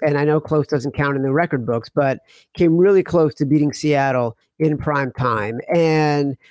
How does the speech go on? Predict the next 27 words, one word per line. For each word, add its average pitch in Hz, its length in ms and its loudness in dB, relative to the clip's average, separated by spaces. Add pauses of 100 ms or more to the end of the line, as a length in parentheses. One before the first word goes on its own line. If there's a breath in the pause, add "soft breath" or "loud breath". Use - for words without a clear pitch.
(180 soft breath)
they 165 100 2
looked 240 220 -2
pretty 196 220 0
good 160 180 0
doing 160 300 4
it, 147 100 4
and 147 100 0
so 156 380 0
that's 190 300 -2
a 180 40 -6
game, 160 340 2
that's 143 180 -2
a - 20 -20
team 175 320 0
that 147 140 2
everybody 165 360 0
was 143 160 0
watching, 127 480 -2
everyone's 147 380 0
gonna 131 220 -2
have 127 100 -2
a 117 60 -8
strong 117 260 -6
opinion 104 340 -8
on, 82 140 -8
number 120 220 0
one. 104 200 -2